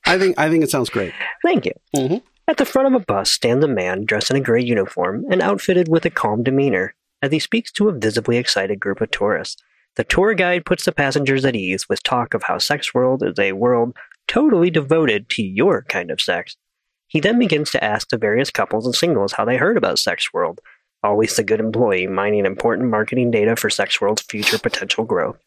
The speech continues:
Speaker 2: <laughs> This prompts a series of flashbacks that introduces us to some of the key players.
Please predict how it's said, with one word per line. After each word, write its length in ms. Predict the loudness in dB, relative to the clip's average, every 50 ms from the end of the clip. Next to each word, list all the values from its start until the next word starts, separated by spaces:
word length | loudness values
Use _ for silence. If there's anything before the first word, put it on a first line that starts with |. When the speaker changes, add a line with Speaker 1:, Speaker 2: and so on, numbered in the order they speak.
| -4 -4 -4 -2 -4
Speaker 2:
<laughs> 80 | -4 -4 -4 -8 -8 -8 _ _ -2
This 140 | -2 0 0
prompts 360 | 0 0 0 0 0 0 0 0
a 40 |
series 320 | 2 2 2 2 2 2 2
of 80 | 0 0
flashbacks 640 | 0 0 0 0 0 -2 -2 -2 -2 -2 -2 -2 -2
that 120 | 0 0
introduces 540 | 0 0 0 -4 -4 -4 -6 -6 -4 -2 -2
us 200 | -2 -2 -2 -4 -2
to 80 | 0 0
some 200 | 0 2 2 2
of 60 | 2
the 60 | 0 -2
key 240 | -2 -2 -2 -2 -4
players. 540 | -4 -4 -2 -2 -2 -2 -4 -6 -10 -12